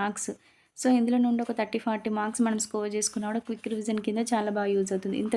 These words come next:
తక్కువ టైంలో అన్ని మార్క్స్ స్కోర్ చేయడం అంటే చాలా గ్రేట్ కదా. So, ఈ మూడు బుక్స్ అయితే చదవండి. ఈ మూడు బుక్స్‌లో ఇప్పుడు ఈ థీమ్స్ చదవడానికి టైం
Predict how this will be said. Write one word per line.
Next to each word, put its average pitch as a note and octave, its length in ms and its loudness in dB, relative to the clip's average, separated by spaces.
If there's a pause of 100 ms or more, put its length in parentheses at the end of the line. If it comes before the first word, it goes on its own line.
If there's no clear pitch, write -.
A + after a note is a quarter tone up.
తక్కువ G#3+ 300 -2
టైంలో A3+ 260 2
అన్ని G#3+ 200 -2
మార్క్స్ G3 320 -2
స్కోర్ G#3+ 260 -2
చేయడం G#3 260 0
అంటే G3+ 220 -2
చాలా G#3 280 0 (680)
గ్రేట్ G3+ 360 0
కదా. G3+ 160 2 (120)
So, C4+ 80 2 (160)
ఈ - 20 8 (100)
మూడు B3 240 8
బుక్స్ B3 240 0
అయితే A#3 220 4
చదవండి. F#3+ 400 2 (540)
ఈ B3 120 4
మూడు B3 260 4
బుక్స్‌లో B3+ 380 2
ఇప్పుడు C4 200 2 (480)
ఈ A#3+ 120 6
థీమ్స్ B3+ 300 10
చదవడానికి A#3+ 520 8
టైం A3 180 6